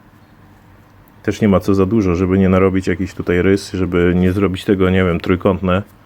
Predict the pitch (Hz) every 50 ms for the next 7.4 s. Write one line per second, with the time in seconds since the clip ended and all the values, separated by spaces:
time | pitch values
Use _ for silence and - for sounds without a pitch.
0 | _ - - - - - _ _ _ _ _ _ - - 85 90 90 - 101 -
1 | - 87 87 95 90 - - 90 80 - - - 98 - 98 92 90 95 92 95
2 | 92 95 90 90 90 92 92 - 95 90 - 87 92 92 87 - - - - -
3 | 80 - - 85 - 85 82 - - 82 85 82 80 78 - - - _ _ _
4 | _ _ _ _ _ _ - - - 101 - - 95 90 90 85 85 87 104 120
5 | 123 120 - 127 131 127 - - - - - - - - 90 82 87 87 85 80
6 | 82 80 - - 95 - - 95 92 95 90 87 90 78 78 78 - 76 76 76
7 | - - 73 73 73 69 -